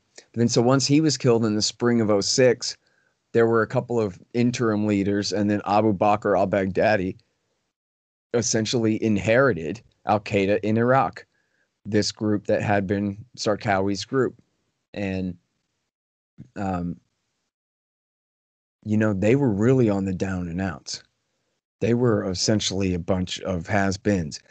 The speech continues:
When they called their group, when they first changed the name to the Islamic State of Iraq, they didn't control city block. They were nothing. It was a joke. On one hand, it said, "Well, we see what these guys' aspirations are."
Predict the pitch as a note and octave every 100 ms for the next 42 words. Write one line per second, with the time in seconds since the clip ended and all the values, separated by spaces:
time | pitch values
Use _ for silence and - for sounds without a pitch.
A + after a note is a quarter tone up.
0 | _ - G#2 A2 C3 C3 C3 C3+ B2+ B2
1 | G#2+ A2+ B2 B2+ - A2 A#2 B2 C3 B2+
2 | - A#2 A#2+ A#2 A2 G#2 A2 A#2 B2 _
3 | - A2 G2+ F#2+ F#2 F#2+ F#2+ G2+ G#2+ -
4 | - G2 G#2+ - G2+ F#2 F2 F#2 A2+ B2+
5 | - _ _ _ _ _ _ _ - D#3+
6 | D3+ C#3+ D3+ C3 D3+ C#3 - D3 C#3+ E3
7 | F3+ C3+ A#2 - _ _ _ _ _ _
8 | _ _ _ _ - C#3+ D#3 D#3 E3+ E3+
9 | F2 - C#3 C#3 C3+ C#3 C3 D#3 E3 -
10 | - _ A#2 C3+ D3 G#3 D#3 B2 A#2+ A2
11 | C3 A2 B2 B2+ B2 B2 A#2+ C3 B2+ E3
12 | D#3 D3 C3 C#3+ B2+ B2+ B2 B2 G2 B2+
13 | D#3+ F#2+ F#2+ F#2+ D#2+